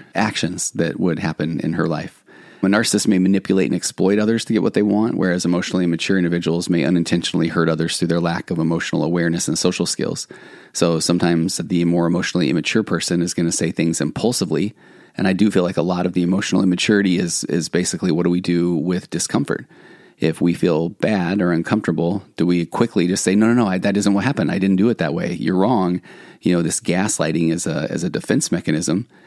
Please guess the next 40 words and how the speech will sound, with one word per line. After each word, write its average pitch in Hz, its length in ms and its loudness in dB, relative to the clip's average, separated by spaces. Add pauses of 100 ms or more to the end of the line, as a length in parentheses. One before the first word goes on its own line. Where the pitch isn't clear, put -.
(220)
because 90 420 0
the 87 260 0
narcissist 87 580 -2
or 95 80 2
the 101 100 4
emotionally 104 360 2
immature 90 320 0
person 92 300 0
doesn't 92 260 0
wanna 104 160 0
sit - 200 0
with 98 140 -2
any 95 240 2
discomfort. - 580 -4 (400)
And 98 160 2
they 95 80 2
will 92 160 2
often 95 380 0
then, 92 360 0 (100)
uh, 90 100 -2
withhold 104 460 0
the 113 80 2
truth 147 320 0
from 90 160 0
somebody 87 280 0
because 90 400 0 (300)
they 95 100 0
think 95 180 0
they're 98 100 2
doing 98 180 2
the 98 80 2
right 104 220 -2
thing, 101 260 0
because 90 240 -2
I 101 80 -4
don't 101 240 0
wanna 101 200 0
hurt 104 280 0
my 95 200 0
partner. 92 500 -2